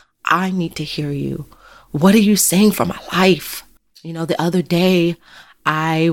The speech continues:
was, I was praying, and I was praying for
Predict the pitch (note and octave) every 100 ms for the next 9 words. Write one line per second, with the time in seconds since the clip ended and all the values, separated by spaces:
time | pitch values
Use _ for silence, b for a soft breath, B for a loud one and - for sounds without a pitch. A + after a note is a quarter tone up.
0 | C#3 D3 E3+ E3 E3 D#3+ - - D#3 D3+
1 | - - - F#3+ F#3 F#3 F#3 F3+ - D3+
2 | D#3 D3 C#3+ C#3+ - B B B B -
3 | B2+ E3 - _ - A3 C#4 F#3 C#3+ -